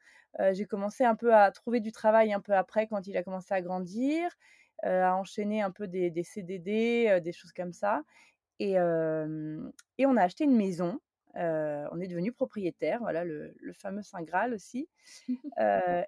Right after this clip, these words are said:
Speaker 1: et voilà et en fait, heu, voilà, notre vie, en fait, elle était globalement rangée, heu, je commençais à avoir des propositions de, de C D I qui s'ouvraient à moi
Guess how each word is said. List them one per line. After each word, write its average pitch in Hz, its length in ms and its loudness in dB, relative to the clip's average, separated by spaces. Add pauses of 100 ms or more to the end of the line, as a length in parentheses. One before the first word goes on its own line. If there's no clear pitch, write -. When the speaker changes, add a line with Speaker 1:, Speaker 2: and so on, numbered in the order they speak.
(100)
Speaker 1:
et 240 100 0
voilà 202 520 4
et 226 200 -2
en 175 100 0
fait, - 360 -6
heu, 170 320 -2
voilà, 156 220 0
notre 170 260 -4
vie, 233 160 0
en 202 60 0
fait, 240 220 -4
elle 180 100 -2
était 226 220 -6
globalement 208 400 2
rangée, 202 640 -4
heu, 180 140 -2
je - 100 -12
commençais 202 380 -4
à - 20 4
avoir 220 180 0
des 190 100 -4
propositions 220 600 -6
de, 190 140 -4
de 170 120 -8
C 202 200 -10
D 196 100 -4
I 214 160 -4
qui - 140 -18
s'ouvraient 202 320 0
à 196 100 6
moi 190 360 2